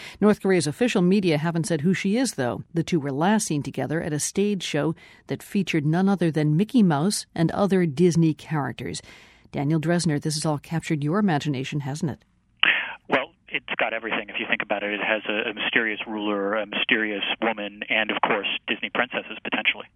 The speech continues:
Speaker 1: What more could a professor of international politics at the Fletcher <laughs> School of Law and Diplomacy at Tufts University ask for? What do we know, starting with the mystery woman who was sitting next to, uh, Kim Jong-un? What do we know about her, if anything?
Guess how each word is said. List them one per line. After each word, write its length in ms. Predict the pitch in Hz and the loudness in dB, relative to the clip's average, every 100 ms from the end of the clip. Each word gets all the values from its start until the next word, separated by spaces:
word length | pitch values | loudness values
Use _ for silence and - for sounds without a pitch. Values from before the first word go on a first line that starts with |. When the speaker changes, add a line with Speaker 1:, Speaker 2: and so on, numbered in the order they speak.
| _ - | _ 2
Speaker 1:
What 300 | 180 220 226 | 6 6 6
more 340 | 214 196 139 | 6 8 4
could 180 | - 165 | 0 0
a 60 | |
professor 420 | 160 156 202 208 180 | 0 0 0 2 0
of 80 | |
international 520 | 165 180 190 185 - 156 | 0 0 2 2 0 -2
politics 500 | 175 160 160 165 - | 0 0 0 -4 -2
at 60 | |
the 80 | 151 | -6
Fletcher 340 | - 180 170 | -2 -2 0
<laughs> 100 | 165 | -4
School 400 | - - 196 190 | 0 6 8 8
of 120 | 185 185 | 6 6
Law 160 | 180 | 6
and 100 | 190 | 6
Diplomacy 520 | 180 - 180 185 - | 4 2 4 4 2
at 80 | 156 | 0
Tufts 320 | - 269 - | 4 4 4
University 580 | 202 196 185 196 180 170 | 0 2 2 2 0 2
ask 320 | 170 180 - | 6 6 4
for? 260 | - 156 143 - - - 233 | 0 0 0 -4 -10 -8 2
What 120 | 208 | 4
do 100 | 262 | 8
we 140 | 262 247 | 8 10
know, 340 | 220 196 185 | 10 8 6
starting 460 | - - 196 185 165 | 0 2 4 6 4
with 120 | 151 | 2
the 120 | 170 | 4
mystery 420 | 175 190 - 170 | 6 4 4 2
woman 300 | 156 160 147 | 4 2 2
who 100 | 160 | 2
was 120 | 156 | 2
sitting 220 | - 160 156 | 2 2 2
next 220 | 156 - | 0 -2
to, 400 | 156 139 143 143 | 0 0 -2 -4
uh, 20 | 143 | 2
Kim 200 | 185 156 | 4 4
Jong-un? 400 | 147 131 123 143 | 2 -2 -2 2
What 80 | |
do 40 | 170 | 4
we 120 | 175 | 4
know 240 | 156 151 | 4 2
about 460 | - 147 143 156 170 | 0 -2 2 2 4
her, 140 | 151 127 | 2 0
if 160 | 156 | 2
anything? 400 | 160 170 160 117 | 4 2 0 -6